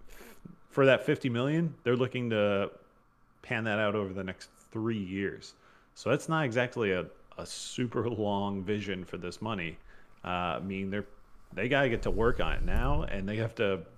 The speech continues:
make it become something. And to do that, they're gonna have to put into their two biggest teams, which are C S G O and League of Legends. And so far, they've already probably spent, I would say, a quarter of that on Perkz,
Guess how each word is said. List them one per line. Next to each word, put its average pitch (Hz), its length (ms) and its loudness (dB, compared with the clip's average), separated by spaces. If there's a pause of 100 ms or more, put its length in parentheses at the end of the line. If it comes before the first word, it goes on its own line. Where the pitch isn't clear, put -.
(140)
make 107 200 -4
it 107 120 -4
become 143 320 -4
something. 90 360 -4 (680)
And 104 400 0 (400)
to 123 120 4
do 135 180 8
that, 110 200 8
they're 123 100 10
gonna 123 120 10
have 113 100 6
to 127 80 8
put 120 140 8
into 113 240 8
their - 140 6 (180)
two 131 180 6
biggest 113 580 2 (580)
teams, 104 520 -4
which 107 160 -4
are 101 300 2
C - 260 0
S 92 100 -2
G 120 100 0
O 101 380 2 (100)
and 92 520 -6
League 101 140 -4
of 92 60 -4
Legends. 92 520 -6
And 87 180 -12 (520)
so 123 180 4
far, 131 220 8
they've 110 180 4
already 104 420 4 (440)
probably 104 220 0
spent, 101 440 -2 (480)
I 101 100 -6
would 98 160 -4
say, 92 460 -4 (800)
a 120 80 -8
quarter 143 400 4
of 82 100 0
that 92 220 0
on 80 120 -4
Perkz, - 520 -4